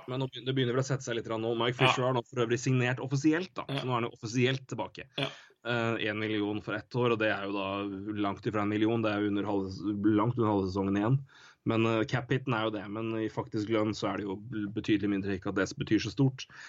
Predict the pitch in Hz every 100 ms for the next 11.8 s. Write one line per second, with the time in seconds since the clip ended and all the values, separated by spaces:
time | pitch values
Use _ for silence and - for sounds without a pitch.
0 | - - - 117 110 110 110 107 107 156
1 | 269 330 302 285 262 262 269 302 - 226
2 | 240 233 233 247 254 220 226 226 214 214
3 | 208 190 190 160 156 165 156 156 127 127
4 | 127 127 127 151 156 135 143 127 110 120
5 | 117 139 151 156 160 160 165 156 120 110
6 | 113 - - 113 110 123 170 170 131 -
7 | 185 190 185 180 175 165 160 170 143 143
8 | 123 110 107 104 160 - - 131 139 123
9 | 170 139 131 135 156 156 135 - - 135
10 | 135 135 135 131 139 _ - - - -
11 | 143 165 135 139 143 139 -